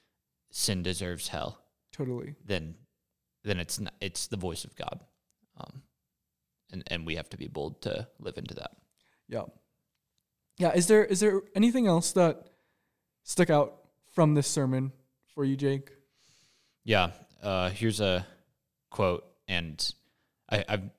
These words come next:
Speaker 1: noticed this in other Spurgeon sermons. Spurgeon almost always in each sermon has a time where he describes the crucifixion,
Speaker 2: Hmm.
Speaker 1: sometimes in more detail, others, uh, other sermons in more detail. Um, but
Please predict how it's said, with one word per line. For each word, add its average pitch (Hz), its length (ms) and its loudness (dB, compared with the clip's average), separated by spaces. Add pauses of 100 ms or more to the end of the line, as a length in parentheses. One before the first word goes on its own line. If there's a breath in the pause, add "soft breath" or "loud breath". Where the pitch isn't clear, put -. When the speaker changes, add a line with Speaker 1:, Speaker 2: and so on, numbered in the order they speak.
(120)
Speaker 1:
noticed 110 300 -2
this 98 140 -8
in 98 120 -6
other 98 240 -2
Spurgeon 110 340 -6
sermons. 117 400 -4
Spurgeon 113 560 -4
almost 107 420 -2
always - 500 -8 (200)
in - 200 -10
each - 220 -8
sermon 65 320 -10
has 98 200 -6
a 87 60 -8
time 90 260 -6
where 82 100 -8
he 87 80 -10
describes 82 540 -8
the - 80 -20
crucifixion, - 800 -10 (360 soft breath)
Speaker 2:
Hmm. 139 60 -18
Speaker 1:
sometimes 104 380 -2
in 95 60 -4
more 92 160 -4
detail, 87 580 -4 (460)
others, 85 580 -6 (380)
uh, 64 400 -6 (280)
other 92 200 -8
sermons 87 400 -8
in 87 40 -10
more 82 140 -8
detail. 78 560 -8 (180)
Um, 53 320 -12 (840 soft breath)
but 98 280 0